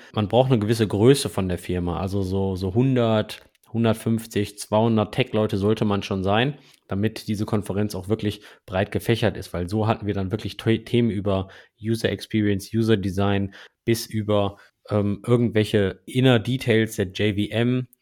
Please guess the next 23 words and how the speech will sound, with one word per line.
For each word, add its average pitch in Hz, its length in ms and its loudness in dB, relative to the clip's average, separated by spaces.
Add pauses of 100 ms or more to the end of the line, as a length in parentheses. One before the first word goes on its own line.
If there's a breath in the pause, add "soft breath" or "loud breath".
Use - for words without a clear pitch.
(180)
oder 113 500 4
wie 117 380 -2
fängt 110 220 0
man 107 180 -2
am 98 140 -4
besten, 104 580 -2
am 98 140 -4
besten 101 280 -2
mit 101 320 -4
Home 135 180 4
Automation 85 580 -6
an. 82 160 -8
Also 98 180 -4
ihr 101 160 -2
seht 117 200 2
auch 117 120 0
schon, 113 240 0
dass 104 220 -4 (260 loud breath)
da 101 140 -2
nicht 131 260 2
immer 113 240 2
knallhart 113 800 0
um 104 320 0